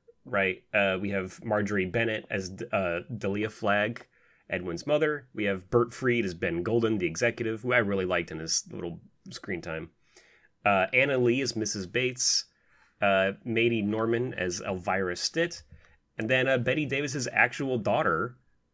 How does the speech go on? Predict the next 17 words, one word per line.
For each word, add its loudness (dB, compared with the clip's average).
Um, 0
oh -8
shit, -6
did -2
I, -2
where -8
did -4
I -6
put -6
her -4
name? -8
I -4
saw 0
this -2
thing -2
and -6
then, -4